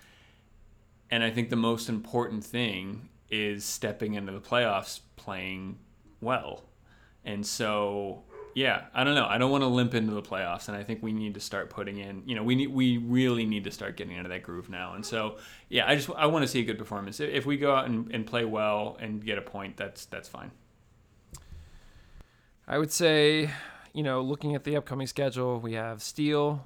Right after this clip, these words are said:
Speaker 2: and then we have Louisville at home. Indy eleven come to us at home. We have a midweek game at Penn F C. So, you know, three. Three feels like a, three feels like a pretty good number,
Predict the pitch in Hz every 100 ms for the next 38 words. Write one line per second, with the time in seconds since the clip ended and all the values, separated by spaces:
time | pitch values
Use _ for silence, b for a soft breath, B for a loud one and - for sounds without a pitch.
0 | 143 - 127 127 127 123 123 123 123 120
1 | 113 123 113 107 107 110 131 175 151 156
2 | 147 139 143 135 131 127 131 120 104 107
3 | 156 151 143 143 135 131 127 135 123 123
4 | 127 123 123 123 117 120 107 117 139 139
5 | 139 135 131 127 123 - 123 117 - -
6 | 147 139 139 135 127 _ _ _ _ _
7 | _ _ - 123 123 123 123 - 131 120
8 | 123 117 - _ _ _ _ _ _ _
9 | _ - 143 185 185 139 123 - 170 190
10 | 208 180 180 170 160 143 143 - 180 214
11 | 233 196 165 156 190 185 156 175 151 175
12 | 170 123 117 113